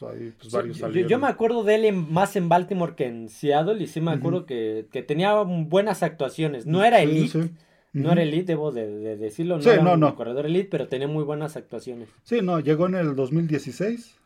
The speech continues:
Speaker 1: y que, este, llegó a Seattle,
Speaker 2: Ujú.
Speaker 1: y hasta, estuvo hasta el dos mil veintiuno en la, en la N F L.
Speaker 2: Sí.
Speaker 1: Fue, digo, fue un corredor, pues, prácticamente de,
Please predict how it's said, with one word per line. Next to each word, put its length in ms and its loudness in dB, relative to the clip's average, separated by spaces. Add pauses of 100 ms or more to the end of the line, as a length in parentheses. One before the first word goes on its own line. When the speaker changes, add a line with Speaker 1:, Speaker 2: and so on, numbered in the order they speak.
(200)
Speaker 1:
y 140 -16
que, 260 -4
este, 480 -12
llegó 480 -2
a 180 -2
Seattle, 420 -2 (200)
Speaker 2:
Ujú. 760 -18
Speaker 1:
y 640 -8 (120)
hasta, 340 -10
estuvo 240 0
hasta 160 -2
el 60 -2
dos 160 -4
mil 180 0
veintiuno 440 -4
en 100 -8
la, 320 -4
en 80 -10
la 80 -6
N 100 -4
F 120 -2
L. 160 2
Speaker 2:
Sí. 60 -8
Speaker 1:
Fue, 240 -6
digo, 180 0
fue 160 -6
un 40 -8
corredor, 460 0
pues, 180 -8 (140)
prácticamente 540 -4
de, 360 -8